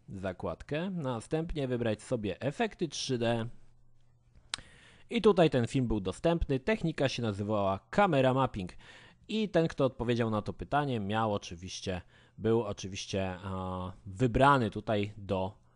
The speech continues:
losowania. Teraz dostałem sto, około dziewięćdziesięciu maili, na razie zakryję Wasze maile,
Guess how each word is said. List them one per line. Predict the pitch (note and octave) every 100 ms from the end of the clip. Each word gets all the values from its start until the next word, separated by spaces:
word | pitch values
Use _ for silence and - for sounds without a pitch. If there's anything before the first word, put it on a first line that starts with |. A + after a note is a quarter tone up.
| _ _
losowania. | F2+ A#2 A2+ B2+ C#3 B2 F2+
Teraz | - D#3 - - - - - - - - -
dostałem | G#2 D#3 F#3 A#3 G#3+ G3 F#3 F#3+ E3 - -
sto, | - - - G3+ F#3+
około | E3 D#3+ D3 C#3+ B2 B2 A#2+
dziewięćdziesięciu | G#2+ C3+ C#3+ C3 C3 E3 E3+ - B2
maili, | A2+ A2 G2 G#2 D3+ F3 -
na | -
razie | B2 A#2+
zakryję | G2+ F3+ - E3+ B2+
Wasze | F#2 - F#2
maile, | F2 E2+ G#2